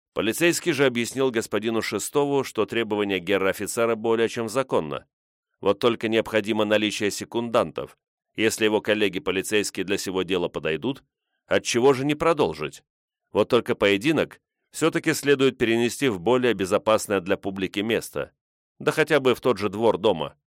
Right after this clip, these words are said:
Когда же Николай Александрович окончательно стал прощаться с бренным бытием, герр Мюллер наклонился к нему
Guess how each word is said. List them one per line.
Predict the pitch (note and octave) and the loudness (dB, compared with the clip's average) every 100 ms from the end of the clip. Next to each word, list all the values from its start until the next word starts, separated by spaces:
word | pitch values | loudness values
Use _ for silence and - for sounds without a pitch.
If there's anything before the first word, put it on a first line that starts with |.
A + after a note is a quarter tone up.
| _ _ _ _ _ _ _ _ _ | _ _ _ _ _ _ _ _ _
Когда | - F2+ F2+ G#2 | -10 -8 0 0
же | G2+ G#2+ | 2 -2
Николай | G2+ G#2 G2+ G2 | -2 2 2 2
Александрович | G2 F#2+ G2 F#2 E2 E2+ E2 - - | 2 -2 -2 -4 -4 -4 -6 -8 -10
окончательно | F#2 G#2 G#2 G2+ E2 D#2+ D#2 D2+ | -2 -2 -2 -4 -4 -6 -8 -8
стал | - E2 | -4 -4
прощаться | D#2 F2 E2 D#2+ D2+ - F2 | -2 -4 -4 -4 -6 -8 -10
с | |
бренным | D2 E2 E2+ D#2 D2+ | -6 -2 -2 -4 -8
бытием, | D2 - E2 F#2+ B2+ B2 - _ _ _ _ _ _ | -10 -8 -2 0 0 -2 -10 _ _ _ _ _ _
герр | D2+ G#2+ C3+ | 0 2 4
Мюллер | C3+ D3 D3+ | 2 4 4
наклонился | B2+ A#2+ G#2 G2 F#2+ F#2 A2+ | 2 2 2 2 0 -2 -6
к | A#2+ | -4
нему | A#2+ B2+ | -2 0